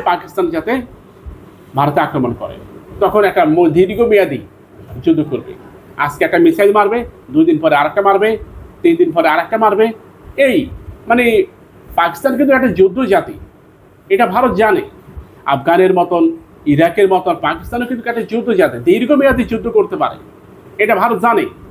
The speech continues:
ভারতের রয় কিন্তু ঘাস খায়, গোবরও খায়, তারা জানে যে পাকিস্তান একটা দীর্ঘমেয়াদী যুদ্ধ করতে পারে। তো আজকে একটা মিসাইল মারবো, আগামীকালকে একটা মারবো, এই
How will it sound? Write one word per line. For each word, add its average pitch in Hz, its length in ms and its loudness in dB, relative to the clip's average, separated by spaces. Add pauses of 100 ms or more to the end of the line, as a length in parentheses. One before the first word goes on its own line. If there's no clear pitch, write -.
(1160)
ভারতের 156 380 2
রয় 196 260 4
কিন্তু 247 420 -4 (560)
ঘাস - 340 -4
খায়, 170 260 -4 (800)
গোবরও 196 380 2
খায়, - 240 -14 (600)
তারা 202 220 0
জানে 214 320 2 (680)
যে 156 100 2
পাকিস্তান 151 440 -2
একটা 196 200 2
দীর্ঘমেয়াদী 190 600 2
যুদ্ধ 156 240 0 (300)
করতে 127 320 -8
পারে। - 220 -12 (720)
তো 196 120 2
আজকে 170 280 -2
একটা 190 140 0
মিসাইল 190 340 4
মারবো, 190 200 2
আগামীকালকে 175 520 0
একটা 196 160 -2
মারবো, 196 220 -2
এই 240 220 -6